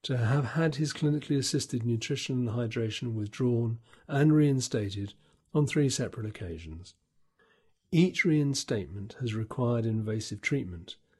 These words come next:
and the most recent one took place at a time when he was perceived by the medical team as being close to death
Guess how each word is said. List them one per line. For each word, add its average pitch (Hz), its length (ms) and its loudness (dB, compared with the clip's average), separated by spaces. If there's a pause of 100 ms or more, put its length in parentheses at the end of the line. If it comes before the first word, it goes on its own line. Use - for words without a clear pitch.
(120)
and 113 140 0
the 117 60 4
most 147 340 4
recent 147 340 2
one 101 320 -8 (300)
took 160 220 0
place 131 380 0
at 135 60 0
a 135 80 0
time 95 520 -4 (840)
when 131 140 0
he 131 140 0
was 131 160 2
perceived 160 640 2
by 139 140 0
the 131 100 0
medical 131 420 0
team 104 560 -4 (220)
as 117 100 -4
being 131 280 0
close 127 340 -2
to 131 120 -4
death 90 420 -8